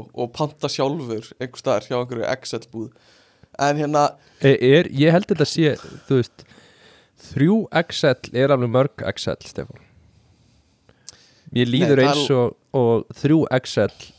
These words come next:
Speaker 2: passi alveg á
Speaker 1: Veistu
Speaker 2: þig.
Speaker 1: hvað?
Speaker 2: Mér, mér líður eins
Speaker 1: Dressmann extra large fer upp í átta X L, Guðmundur.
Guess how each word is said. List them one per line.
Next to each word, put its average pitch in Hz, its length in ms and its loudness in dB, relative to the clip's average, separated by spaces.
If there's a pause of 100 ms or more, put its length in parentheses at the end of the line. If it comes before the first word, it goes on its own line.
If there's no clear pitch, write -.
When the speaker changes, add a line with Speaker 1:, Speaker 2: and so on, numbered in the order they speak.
(140)
Speaker 2:
passi - 480 -2
alveg 98 180 0
á - 60 0
Speaker 1:
Veistu 143 100 0
Speaker 2:
þig. - 60 -2
Speaker 1:
hvað? - 320 -8
Speaker 2:
Mér, 139 260 4
mér 160 220 2
líður 165 260 4
eins 202 140 2
Speaker 1:
Dressmann 185 420 0
extra 180 400 2
large 117 520 -4
fer 165 260 2
upp - 100 -8
í 143 120 -4
átta 147 520 0
X 107 220 -8
L, - 80 -14 (100)
Guðmundur. 110 600 -2